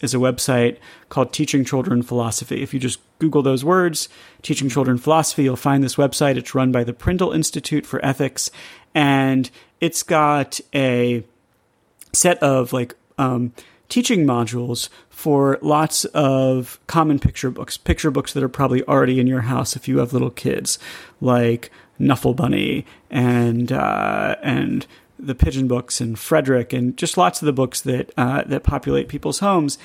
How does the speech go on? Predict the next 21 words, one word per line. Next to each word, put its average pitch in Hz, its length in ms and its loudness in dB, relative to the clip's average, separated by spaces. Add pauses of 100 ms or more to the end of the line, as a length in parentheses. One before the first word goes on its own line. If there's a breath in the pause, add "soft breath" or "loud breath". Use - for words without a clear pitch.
(360 loud breath)
And 170 480 4 (240 soft breath)
it - 80 -2
does 214 160 2
two 233 160 0
things. 196 300 0
There's 147 160 -2
a 156 40 0
kind 170 220 -2
of, 151 200 2
like, 147 220 -4 (400)
like, 180 160 -4
one 202 220 0
paragraph. 135 420 0
It's - 160 -8
not, 160 180 0
it's - 140 -6
not 165 160 0
big. 170 220 0
It's 139 100 -4
not 147 160 0
scary. 156 460 0